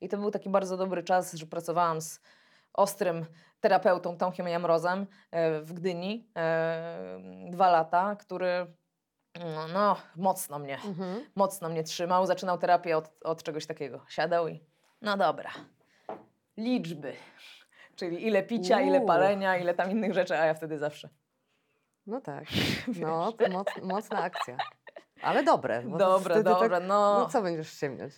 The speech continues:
Speaker 2: no? Ostro. A długo sobie sama wmawiałaś, że jest okej?
Speaker 1: O, ja wiedziałam zawsze, że nie jest okej.
Speaker 2: Tak?
Speaker 1: Zawsze wiedziałam. No, no.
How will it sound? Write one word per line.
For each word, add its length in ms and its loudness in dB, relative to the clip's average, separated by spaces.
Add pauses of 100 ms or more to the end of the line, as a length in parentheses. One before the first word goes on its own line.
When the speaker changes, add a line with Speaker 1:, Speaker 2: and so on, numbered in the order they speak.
Speaker 2:
no? 160 -12 (480)
Ostro. 400 -14 (480)
A 200 4
długo 300 0
sobie 240 -6
sama 240 -4
wmawiałaś, 360 -2
że 60 -4
jest 160 -6
okej? 240 -4 (880)
Speaker 1:
O, 240 2
ja 140 6
wiedziałam 360 4
zawsze, 260 -2
że 100 -12
nie 80 -16
jest 180 -16
okej. 60 -12
Speaker 2:
Tak? 240 2 (160)
Speaker 1:
Zawsze 320 -6
wiedziałam. 420 -14 (160)
No, 220 -14 (180)
no. 160 -18